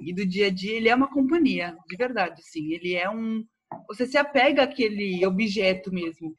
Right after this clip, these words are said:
Inclusive, eu não ia nem falar disso agora, mas enfim. Ele é tão companhia que eu não consigo ainda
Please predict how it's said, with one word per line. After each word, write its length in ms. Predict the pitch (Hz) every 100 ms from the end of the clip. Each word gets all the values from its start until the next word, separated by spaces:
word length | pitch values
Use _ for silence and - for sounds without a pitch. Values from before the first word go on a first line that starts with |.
| _
Inclusive, 520 | 226 - 240 226 294
eu 260 | 294 269 202 -
não 160 | 208 220
ia 140 | 214
nem 140 | 240
falar 180 | 269 294
disso 220 | 240 240
agora, 240 | 202 202 233
mas 200 | 202 190
enfim. 280 | 190 190 233 269 -
Ele 180 | 226 254
é 160 | 240
tão 220 | 254 359 -
companhia 680 | 440 311 233 233 302 302
que 120 | - 247
eu 60 |
não 160 | 247 294
consigo 560 | 381 339 - 247 262
ainda 460 | 269 214 214 220